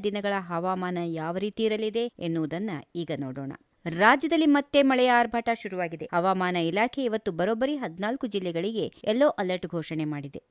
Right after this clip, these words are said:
ಆ ಜಿಲ್ಲೆಗಳು ಯಾವುವು ಎಂದರೆ ಮೈಸೂರು, ಮಂಡ್ಯ, ಕೊಡಗು, ಹಾಸನ, ಯಾದಗಿರಿ, ವಿಜಯಪುರ, ರಾಯಚೂರು, ಕಲಬುರಗಿ, ಬೀದರ್, ಬೆಳಗಾವಿ, ಬಾಗಲಕೋಟೆ, ಉತ್ತರ ಕನ್ನಡ,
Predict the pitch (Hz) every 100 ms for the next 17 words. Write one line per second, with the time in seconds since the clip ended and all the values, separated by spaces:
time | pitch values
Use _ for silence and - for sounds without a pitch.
0 | - 196 214 220 170 180 170 165 165 170
1 | 156 170 240 262 233 240 175 151 180 220
2 | 151 - _ 156 160 170 220 247 240 262
3 | 311 _ 160 156 185 214 196 214 247 _
4 | 180 180 208 190 247 - - 160 196 -
5 | 214 208 233 - _ - 170 180 220 233
6 | 190 190 208 233 _ _ - 180 233 277
7 | - 175 170 214 _ - 151 160 226 254
8 | 202 165 196 226 _ _ - 220 240 208
9 | 156 156 214 - _ _ 160 220 262 160
10 | 170 196 _ _ 151 165 196 208 233 151
11 | 185 214 _ _ 170 190 220 269 - 165
12 | 151 175 214 _ _ - 220 - 285 277
13 | 180 165